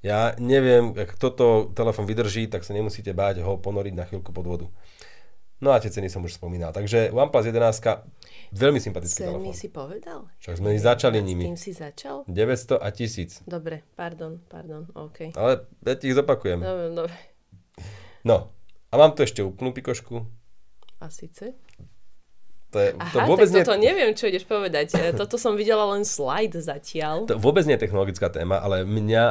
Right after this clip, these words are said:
Speaker 1: ako človeka, ktorý šoferuje, to veľmi potešilo, že sa na Slovensku objavuje konečne aj značka, <clears throat> objavila značka, ktorá vedľa červenej,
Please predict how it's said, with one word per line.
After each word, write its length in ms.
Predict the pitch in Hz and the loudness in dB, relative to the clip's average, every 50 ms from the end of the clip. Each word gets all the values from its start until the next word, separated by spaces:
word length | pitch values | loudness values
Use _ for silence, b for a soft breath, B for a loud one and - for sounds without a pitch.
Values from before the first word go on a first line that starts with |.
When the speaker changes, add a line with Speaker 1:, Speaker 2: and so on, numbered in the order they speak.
| - 113 | 2 0
Speaker 1:
ako 240 | 110 - 107 95 | -4 -6 -6 -8
človeka, 320 | - - 104 98 95 95 87 | -4 -4 -2 -2 -2 -2 -6
ktorý 240 | - - 101 90 87 | -8 -8 -8 -8 -8
šoferuje, 400 | - 90 - 92 90 92 87 85 | -8 -8 -6 -4 -4 -4 -4 -4
to 80 | 87 | -4
veľmi 240 | 85 92 92 92 87 | -4 -4 -4 -4 -4
potešilo, 560 | 87 80 - - - - 85 87 87 87 B B B B B B | -6 -8 -8 -8 -8 -6 -4 -4 -4 -4 B B B B B B
že 160 | - 90 110 | -6 -4 -4
sa 80 | 101 127 | -2 2
na 160 | 120 113 110 | 2 2 2
Slovensku 320 | - 120 113 104 - - | 2 2 0 0 -2 -4
objavuje 400 | - - 117 120 127 120 120 113 | -6 -4 0 4 4 4 4 2
konečne 480 | - - 107 110 107 104 - - 113 110 | 0 0 2 2 2 0 0 -2 -2 -2
aj 320 | - - 113 117 113 101 | -2 0 2 2 2 4
značka, 400 | 92 101 - - - 107 107 95 | 4 4 6 6 6 4 2 0
<clears throat> 60 | - 98 | 0 2
objavila 340 | 107 113 110 113 110 101 | 2 2 4 4 2 2
značka, 480 | 95 92 85 - - - 95 98 101 B B B B | 2 0 -4 -4 -2 -2 -2 -2 -2 B B B B
ktorá 400 | B - 135 127 123 120 117 110 | B 2 6 6 8 8 6 4
vedľa 560 | 101 117 127 123 123 120 117 117 113 - - 95 | 4 2 2 2 6 6 6 6 6 4 0 -6
červenej, 1120 | - - 123 123 123 123 120 117 117 113 113 110 110 110 107 104 104 104 101 98 95 | -4 -2 0 2 2 2 2 4 4 4 4 4 4 2 2 0 -2 -4 -6 -8 -10